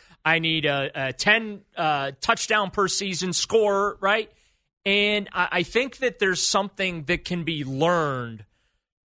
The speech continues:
to your point about footballs to go around. I think there's something to be learned from how the Chiefs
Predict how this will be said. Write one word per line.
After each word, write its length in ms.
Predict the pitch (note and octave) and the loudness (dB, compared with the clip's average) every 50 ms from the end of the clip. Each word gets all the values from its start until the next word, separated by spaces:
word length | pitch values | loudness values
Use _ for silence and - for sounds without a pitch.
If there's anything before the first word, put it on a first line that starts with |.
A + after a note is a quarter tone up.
| - | -4
to 140 | - - F3+ | -2 0 2
your 200 | D3+ F3+ G#3 G3+ | 4 4 4 2
point 360 | G3+ - - F#3+ F3+ F3 E3 | 2 -2 -2 0 2 2 2
about 420 | D#3+ D3+ D#3+ D#3 D3+ D3+ D#3+ - - _ _ _ _ _ _ _ _ _ | 2 4 4 4 4 2 0 -4 -8 _ _ _ _ _ _ _ _ _
footballs 500 | - - G#3+ G#3 - G3 F3 E3 D#3+ - | -2 0 0 2 2 2 2 2 0 -2
to 80 | F#3 | 0
go 160 | D#3+ E3 E3 D3 | 2 2 2 4
around. 320 | D3+ G3 A3+ A3 F3 - - | 4 2 2 2 0 0 -2
I 120 | F3+ F#3+ | -2 -2
think 240 | G3+ C4+ F4 E4+ - | 0 0 -2 -2 -2
there's 180 | E4+ D4+ B3 - | -4 -4 0 2
something 360 | - C4 A#3+ - - A3 G3+ | 2 2 0 0 -4 -4 -4
to 80 | G3+ | -4
be 180 | F3+ F#3+ F#3 E3 | -2 -2 -2 -2
learned 680 | C#3+ C#3+ E3 F#3+ G3+ F#3+ E3+ D#3 D3 C#3+ C#3 C3+ - - _ _ _ _ _ _ _ | 0 2 2 4 4 4 2 2 0 -4 -6 -10 -14 -18 _ _ _ _ _ _ _
from 720 | - - - - - G3 F#3+ F#3 F3 E3+ E3 E3 D#3+ D#3 D#3 _ _ _ _ _ _ _ - | -14 -12 -6 -2 2 4 6 6 6 4 2 0 -4 -10 -16 _ _ _ _ _ _ _ -4
how 320 | - F3+ F#3+ G3 G#3 G3 | 0 2 4 4 2 2
the 180 | F3 D#3+ E3+ D3 | 0 0 -2 -2
Chiefs 800 | - - - - A3+ A3 G#3 G3 D#3 - - - - - - | 0 0 0 2 2 2 2 0 -2 -2 -2 -2 -2 -2 -4